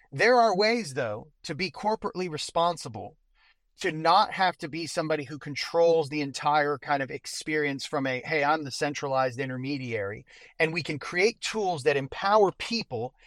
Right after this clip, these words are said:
And if we focus on the people in this new world with, with all the connectedness that we have and this focus on humanity, the new corporate responsibility model is not just buying, uh, some,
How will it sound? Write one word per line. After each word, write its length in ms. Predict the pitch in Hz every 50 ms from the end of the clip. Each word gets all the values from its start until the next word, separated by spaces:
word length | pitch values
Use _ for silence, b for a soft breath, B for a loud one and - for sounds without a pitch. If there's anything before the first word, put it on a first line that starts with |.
| b b
And 80 | - 156
if 80 | 156
we 120 | - 165 147
focus 480 | - - - 240 269 262 - 247 -
on 120 | 233 220 208
the 80 | 175
people 420 | - - - 202 196 160 165 147 139
in 100 | 139 143
this 160 | 139 - -
new 160 | 151 170 180
world 540 | 175 147 165 165 147 131 120 123 131 131 - b b b b b b
with, 180 | 151 151 - _
with 180 | - 143 143 -
all 160 | 160 175 196
the 80 | 175 175
connectedness 760 | - - 147 147 151 170 170 _ - 160 143 151 143 - -
that 180 | 147 135 135 -
we 160 | 135 147 143 120
have 420 | 131 147 143 143 139 135 131 139
and 120 | 143 139
this 140 | 135 127 -
focus 420 | - - 170 170 170 - 170 - -
on 140 | 156 143
humanity, 640 | 135 - - 151 143 139 143 147 151 143 131 110 117 117
the 100 | 117 123
new 180 | 135 185 220 -
corporate 380 | - - 208 196 - 165 156
responsibility 760 | 147 127 - - 160 151 151 - 143 131 156 151 151 139 135
model 320 | 135 131 131 127 127 123
is 100 | 117 113
not 280 | 120 139 151 160 160 -
just 260 | 127 139 131 - 117
buying, 460 | 110 139 139 139 135 131 127 120 117 - b b b b b b b
uh, 240 | - 135 123 120 113 -
some, 400 | - - - 147 135 127 120